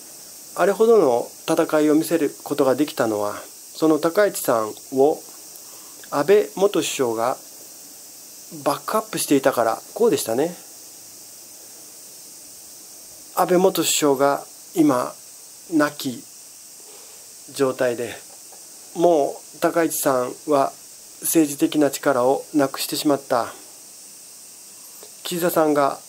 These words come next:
安心して高市さんを降格できるのも、最大の理由はそこでしょう。派閥に属さない高市は、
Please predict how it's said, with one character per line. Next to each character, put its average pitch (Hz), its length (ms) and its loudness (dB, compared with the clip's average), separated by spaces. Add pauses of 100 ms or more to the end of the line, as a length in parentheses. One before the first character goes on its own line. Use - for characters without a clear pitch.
(120)
安 151 220 0
心 208 240 2
し 196 60 -6
て 196 140 2
高 185 280 2
市 185 120 -6
さ - 120 0
ん 127 120 2
を 160 200 2 (360)
降 160 160 0
格 147 240 -2
で 135 100 0
き 135 100 -4
る 127 100 -2
の 113 100 -2
も、 104 180 -6 (1160)
最 147 200 2
大 139 160 4
の 143 120 4
理 147 100 2
由 156 120 2
は 190 120 2
そ 135 160 -2
こ 127 100 2
で 139 80 0
し - 140 -4
ょ 107 60 -6
う。 - 20 -12 (1300)
派 156 300 0
閥 - 120 -4
に 185 280 0
属 147 280 -2
さ 175 120 2
な 139 120 2
い 139 80 0
高 135 300 0
市 120 220 -8
は、 107 200 -8